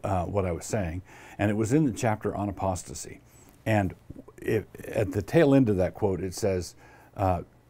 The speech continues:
"To have it contingent on faithfulness and unfaithfulness is not inconsistent with," I'm not saying it's not inconsistent with sola fide.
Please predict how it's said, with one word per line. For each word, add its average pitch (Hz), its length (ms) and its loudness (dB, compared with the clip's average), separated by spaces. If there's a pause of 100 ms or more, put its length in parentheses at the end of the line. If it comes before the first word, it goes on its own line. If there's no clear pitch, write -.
(160)
"To 113 140 2
have 120 200 4
it - 140 -8
contingent 107 500 0
on 87 120 -2
faithfulness 101 560 0
and 90 80 -4
unfaithfulness 90 680 -4
is - 180 -10
not 113 260 -4
inconsistent 95 800 -8
with," 90 300 -8 (420)
I'm 101 140 2
not 143 160 4
saying 101 280 0
it's - 260 -6 (300)
not 107 160 6
inconsistent 92 640 -4
with 90 340 -10 (220)
sola 90 340 -2
fide. - 520 0